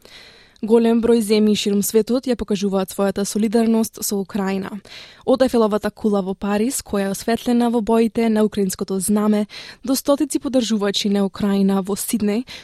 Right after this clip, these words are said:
кои се собраа на бдење со свеќи во катедралата Света Марија.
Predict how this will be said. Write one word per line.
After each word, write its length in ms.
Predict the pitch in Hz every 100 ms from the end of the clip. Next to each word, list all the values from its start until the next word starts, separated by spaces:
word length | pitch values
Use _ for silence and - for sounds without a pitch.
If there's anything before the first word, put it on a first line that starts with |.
| -
кои 120 | 285
се 100 | 285
собраа 480 | 285 269 269 269 254
на 120 | 233
бдење 520 | 196 214 214 214 208
со 160 | - -
свеќи 540 | - 226 - 233 226
во 80 | 220
катедралата 680 | 226 226 208 196 196 202 196
Света 280 | - 202 196
Марија. 400 | 185 185 180